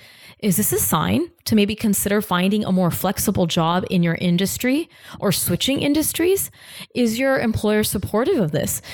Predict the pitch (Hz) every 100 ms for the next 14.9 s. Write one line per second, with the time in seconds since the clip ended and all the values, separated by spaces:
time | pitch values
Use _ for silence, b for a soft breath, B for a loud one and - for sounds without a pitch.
0 | B 254 320 294 277 302 294 302 339 480
1 | 392 - 226 - 202 190 - - B B
2 | B 240 254 269 269 311 277 240 - 214
3 | 202 185 - 190 180 185 - 170 156 -
4 | 196 180 175 202 - 190 185 170 160 -
5 | 165 160 - B B 226 233 285 311 339
6 | 330 311 233 220 196 196 202 - 185 185
7 | 165 175 - 185 175 208 190 170 196 -
8 | - 202 190 170 - 180 170 165 160 196
9 | 269 - 156 104 B B B B 240 208
10 | 285 - 220 233 208 - 220 - - 170
11 | 190 185 208 311 - - 233 220 190 180
12 | 165 170 - 226 202 175 185 185 220 247
13 | 226 220 214 - 202 180 160 208 - B
14 | - 190 214 196 190 165 196 165 -